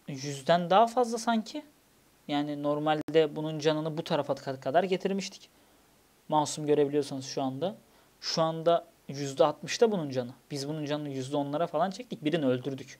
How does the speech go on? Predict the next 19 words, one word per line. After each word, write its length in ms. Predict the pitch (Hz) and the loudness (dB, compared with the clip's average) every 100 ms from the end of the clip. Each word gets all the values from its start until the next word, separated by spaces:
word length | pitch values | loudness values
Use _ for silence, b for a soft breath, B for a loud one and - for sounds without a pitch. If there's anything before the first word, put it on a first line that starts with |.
| _ _ _ _ _ _ | _ _ _ _ _ _
O 120 | - 160 | 6 6
bile 140 | 147 | 8
olmadı. 340 | 139 120 113 - _ _ _ _ _ _ | 4 2 -8 -14 _ _ _ _ _ _
Tekrardan. 520 | - 165 151 123 147 185 _ _ _ _ _ _ _ _ _ _ _ | 2 2 2 -4 -6 -14 _ _ _ _ _ _ _ _ _ _ _
Şimdi 360 | - 208 208 - _ | -6 0 -2 -2 _
bir 80 | 180 | 2
de 160 | 214 | 4
burada 420 | 214 226 185 247 - | 4 4 4 2 -2
hazır, 480 | - 160 170 - - _ - | -2 2 0 0 -12 _ -2
e, 500 | 139 131 139 139 - _ _ _ - | 0 2 -2 -6 -12 _ _ _ -2
gelmişken, 600 | 151 175 226 - 160 - _ _ _ _ _ _ _ _ _ _ _ _ _ _ _ _ _ _ _ _ _ _ _ _ | 0 0 -4 -6 -8 -10 _ _ _ _ _ _ _ _ _ _ _ _ _ _ _ _ _ _ _ _ _ _ _ _
e, 240 | - 55 50 - - | -8 -6 -8 -14 -20
Savage 380 | - - 175 170 | -14 0 2 2
setinin 560 | 156 - 131 143 139 131 | 0 -6 -6 -8 -8 -6
de 120 | 120 - | -8 -10
şeyini 340 | - - 127 127 | -14 -10 -8 -8
göstereyim. 500 | 127 - - - 208 _ _ _ _ _ | -12 -12 -16 -14 -16 _ _ _ _ _
Güzelliğini 480 | - 139 127 127 127 | -10 -4 -4 -6 -8
göstereyim. 480 | 131 131 - 143 262 | -10 -12 -12 -12 -12